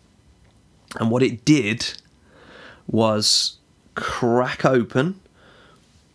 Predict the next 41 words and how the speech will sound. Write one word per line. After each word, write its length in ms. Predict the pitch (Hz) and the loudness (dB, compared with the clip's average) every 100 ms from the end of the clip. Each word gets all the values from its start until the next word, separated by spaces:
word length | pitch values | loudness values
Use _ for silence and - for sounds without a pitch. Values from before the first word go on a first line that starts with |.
| _ | _
all 360 | 123 127 151 139 | 2 2 2 0
of 240 | 120 - | 0 -2
that 320 | 123 113 107 - _ - | 0 0 0 -8 _ -2
unresolved 1200 | 120 123 135 131 131 120 117 110 101 107 - - | 2 2 2 2 2 0 0 0 0 -2 -4 -6
shit 640 | - - - 117 - - | -4 -2 0 0 -2 -8
that 280 | - 107 - - | -2 -2 -2 -4
I'd 180 | 110 | -2
managed 460 | 110 113 110 104 - | 0 0 0 -2 -4
to 80 | 107 | -4
shove 280 | - 113 113 | -2 -2 0
under 180 | 113 | 0
the 120 | 113 127 | 0 -2
carpet 640 | - 113 104 - 104 - - - - - - | -2 -2 -2 -4 -6 -6 -12 -20 -20 -20 -8
when 540 | 110 104 104 101 92 - _ _ _ - | -4 -2 -2 -4 -6 -12 _ _ _ -8
I'd 180 | 110 - | -8 -6
found 540 | - 107 98 95 - | -2 -2 -2 -6 -6
my, 300 | 101 87 - - _ _ _ | -6 -6 -8 -12 _ _ _
you 140 | 107 | -8
know, 140 | 87 - _ - | -8 -12 _ -6
ex-wife. 720 | 107 - - - 95 - - - _ - - - | -6 -6 -8 -6 -6 -8 -14 -18 _ -20 -20 -18
I'd 100 | - | -14
fallen 300 | - 123 110 | -4 -2 0
in 140 | 110 107 | 0 -2
love 160 | 107 | -2
with 140 | 104 113 | -4 -4
her. 300 | 101 101 - - | -4 -4 -8 -12
I 60 | - | -4
managed 340 | 113 110 - - | -2 0 -2 -2
to 40 | |
shove 240 | - 117 | -2 0
all 200 | 117 127 127 | 0 2 0
that 160 | - | 0
stuff 260 | - 117 - | -4 -4 -4
under 140 | 107 | -2
the 80 | 104 | -4
carpet, 480 | - 107 101 110 92 | -4 -6 -4 -6 -6
but 80 | - | -4
what 180 | 113 | -4
this 120 | 120 - | -4 -8
business 500 | - 127 120 117 - | -2 0 2 -2 -2
did 280 | 95 101 | -4 -6